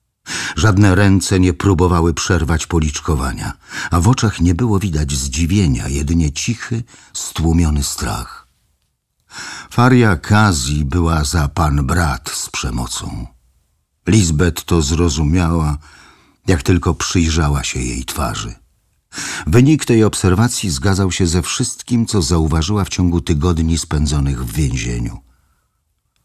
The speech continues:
„Tam”, powiedziała i wskazała celę Farii.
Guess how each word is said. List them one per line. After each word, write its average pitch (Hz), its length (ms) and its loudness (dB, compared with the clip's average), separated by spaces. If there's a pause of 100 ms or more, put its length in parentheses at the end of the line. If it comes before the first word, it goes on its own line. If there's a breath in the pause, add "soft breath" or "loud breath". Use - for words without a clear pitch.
(280)
„Tam”, 82 440 2 (680)
powiedziała 73 540 -2
i 69 100 0
wskazała 69 640 -4
celę - 400 -6
Farii. - 680 -6